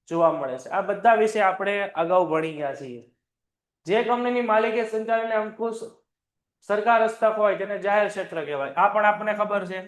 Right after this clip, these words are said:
અહીંયા અંડરલાઇન કરજો. જે એકમની માલિકી, સંચાલન અને અંકુશ સરકાર હસ્તક હોય એને આપણે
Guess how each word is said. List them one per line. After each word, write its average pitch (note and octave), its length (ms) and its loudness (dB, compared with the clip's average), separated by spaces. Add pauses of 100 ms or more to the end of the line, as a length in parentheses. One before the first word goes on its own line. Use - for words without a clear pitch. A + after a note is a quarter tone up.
(420)
અહીંયા F3+ 160 0
અંડરલાઇન G3 360 0
કરજો. F#3 360 -4
જે D#3 300 -6
એકમની G3+ 640 -2
માલિકી, F#3+ 640 -2
સંચાલન F#3+ 520 -6
અને F#3+ 100 -6
અંકુશ F3+ 460 -6
સરકાર F#3+ 360 0
હસ્તક F3+ 280 -6
હોય E3 260 -4 (460)
એને F#3+ 160 -4
આપણે F#3 540 0